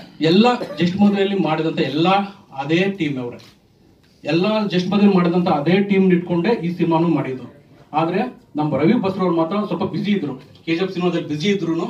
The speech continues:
ನಾವು ಈ ಥರ ಸಿನಿಮಾ ಮಾಡ್ತಿದ್ದೀವಿ ಅಂತಿದ್ದಾಗನೇ ಅವರು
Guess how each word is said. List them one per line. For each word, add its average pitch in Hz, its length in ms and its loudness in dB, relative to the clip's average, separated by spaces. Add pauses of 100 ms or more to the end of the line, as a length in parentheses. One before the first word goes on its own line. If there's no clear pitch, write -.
(960)
ನಾವು 170 360 0
ಈ - 20 -2
ಥರ 208 100 -2
ಸಿನಿಮಾ 185 300 -2
ಮಾಡ್ತಿದ್ದೀವಿ 170 500 -2
ಅಂತಿದ್ದಾಗನೇ 147 520 -6 (480)
ಅವರು 226 380 4